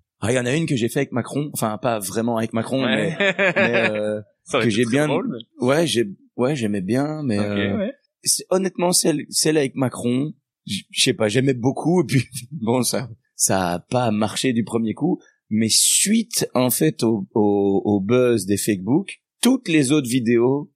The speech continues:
Speaker 1: ont refonctionné, donc ça a fait des vagues de, de visibilité en permanence,
Speaker 2: Mhm.
Speaker 1: et c'est là où après, euh, euh, ben, les salles ont commencé à vraiment se remplir, puisque bon, ben,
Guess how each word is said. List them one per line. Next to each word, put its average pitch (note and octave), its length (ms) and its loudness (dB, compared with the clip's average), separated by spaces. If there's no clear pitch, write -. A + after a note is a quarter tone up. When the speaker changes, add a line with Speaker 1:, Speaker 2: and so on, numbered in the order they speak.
Speaker 1:
ont B2+ 140 4
refonctionné, B2+ 800 0
donc G2+ 160 -2
ça A#2 160 0
a G#2+ 60 0
fait C#3 160 0
des A2 180 0
vagues A2+ 460 0
de, F#2+ 400 -2
de A2 100 0
visibilité G#2+ 580 -2
en C3 100 0
permanence, G2+ 680 -2
Speaker 2:
Mhm. A2+ 280 -12
Speaker 1:
et A#2+ 80 2
c'est G2 220 0
là A2 180 0
où A#2+ 160 -2
après, A#2+ 320 -2
euh, F#2+ 300 -2
euh, F#2+ 240 -2
ben, F2 840 -4
les G2+ 160 -4
salles B2 260 -2
ont - 80 -6
commencé G2+ 360 -2
à G#2 100 0
vraiment G2+ 280 -4
se - 100 -8
remplir, A2+ 280 -2
puisque - 240 -10
bon, G2 160 -2
ben, E2+ 300 -8